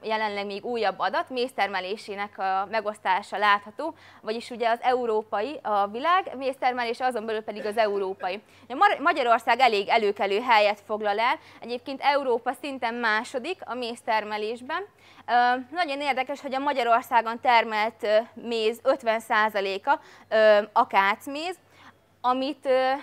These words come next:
ugye a magyar méz nyolcvan százalékát pedig, ö, külföldre exportálják. Ugye ennek a jelentős része akácméz, melyet nem is feltétlenül akácmézként, ö,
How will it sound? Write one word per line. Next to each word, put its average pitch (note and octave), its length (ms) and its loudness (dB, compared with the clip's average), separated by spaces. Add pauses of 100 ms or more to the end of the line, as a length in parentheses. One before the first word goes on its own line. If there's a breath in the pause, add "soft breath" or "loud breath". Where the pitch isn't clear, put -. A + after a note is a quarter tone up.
(200 loud breath)
ugye B3 200 -6
a C#4 60 0
magyar C4 340 4
méz B3 280 -2
nyolcvan B3 420 0
százalékát C#4+ 680 0
pedig, C4+ 300 -6
ö, C4 160 0
külföldre A3+ 580 0
exportálják. G#3 800 0 (480 soft breath)
Ugye B3+ 120 -2
ennek C4 240 -4
a A3 140 2
jelentős A#3 520 0
része G#3+ 300 -2
akácméz, C#4 560 0
melyet C#4 300 -2
nem G#4+ 160 -2
is G4+ 120 -8
feltétlenül A#3+ 560 0
akácmézként, G#3+ 1120 0
ö, G#3 120 4